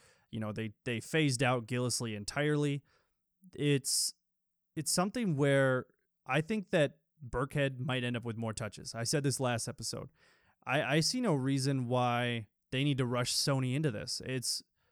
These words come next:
you know, they got the first year, or excuse me, they have the first round draft pick on him. So that means they get the fifth year option on him. So they have five years to explore this player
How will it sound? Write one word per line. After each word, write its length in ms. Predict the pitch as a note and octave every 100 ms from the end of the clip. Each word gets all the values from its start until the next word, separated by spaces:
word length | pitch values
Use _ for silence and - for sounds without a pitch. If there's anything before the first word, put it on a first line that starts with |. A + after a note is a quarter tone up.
| -
you 80 | C3
know, 140 | C3+
they 120 | B2+
got 280 | A#2+ B2+ D3 _ _ _
the 80 | -
first 420 | D3+ F3+ D3 -
year, 460 | C#3+ C#3 C#3+ C3+ C#3 -
or 80 |
excuse 280 | C#3 - C#3+
me, 60 | A#2
they 140 | A2
have 240 | C3+ F3 E3
the 80 |
first 320 | D3+ D#3 C#3+ D3
round 180 | C3
draft 240 | A#2+ A#2+ A#2
pick 140 | B2
on 120 | A#2
him. 80 | A2
So 160 | A2 A#2+
that 140 | B2
means 180 | D#3+ D3
they 100 | C#3+
get 140 | C#3 -
the 60 |
fifth 280 | C3+ D#3 C#3
year 160 | C#3 A2+
option 340 | G#2 - G#2+
on 100 | D3+
him. 120 | D3 - - _
So 140 | -
they 80 | E3+
have 120 | D4
five 360 | G3+ D#3+ D#3 D3+
years 360 | C3+ C#3 B2+ -
to 520 | - C#3+ C3+ C3+ C3+ C3 _ _ -
explore 560 | A2+ - - D#3+ F#3+
this 240 | C#3 C3+ -
player 460 | - D3+ B2 A2